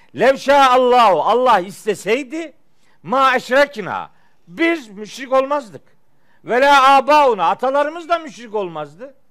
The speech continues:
Allah istedi. "Ve lâ harramnâ min şeyin." Hiçbir şeyi biz kendi başımıza haram kılmazdık.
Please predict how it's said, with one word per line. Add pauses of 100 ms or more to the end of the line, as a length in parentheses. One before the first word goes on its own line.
(200)
Allah
istedi. (340)
"Ve
lâ
harramnâ
min
şeyin." (220)
Hiçbir
şeyi
biz
kendi
başımıza
haram
kılmazdık.